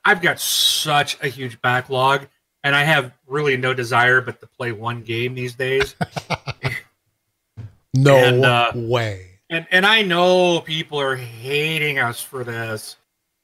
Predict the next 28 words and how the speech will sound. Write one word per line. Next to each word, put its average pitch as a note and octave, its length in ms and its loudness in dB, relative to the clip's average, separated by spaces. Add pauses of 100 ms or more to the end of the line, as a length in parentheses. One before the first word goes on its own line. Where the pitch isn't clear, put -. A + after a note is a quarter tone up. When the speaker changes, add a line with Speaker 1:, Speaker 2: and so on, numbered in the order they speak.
(400)
Speaker 1:
um, A#2 680 -6
and, B2 500 -8
uh, A#2 360 -6 (180)
but B2+ 180 -4 (500)
this C#3+ 220 2
is - 140 2
gonna A#3+ 280 2
be F#3+ 200 2
real E3 460 0
heavy E3 440 -2 (920)
<laughs> - 840 -10
into F#3 240 4
our F3+ 180 8
favorite F3 440 0
game F3 280 0
tonight C#3+ 400 -6
because, D3+ 560 -6 (320)
<laughs> - 1040 -16
well, E3 200 -2
season F3+ 440 -6
two G#3+ 260 -4
or C#3 360 -4 (280)
chapter F#3 320 -6
two, F3+ 280 -6
season E3+ 400 -6
one G#3+ 180 0
just C#3+ 220 -4
started. A#2 420 -2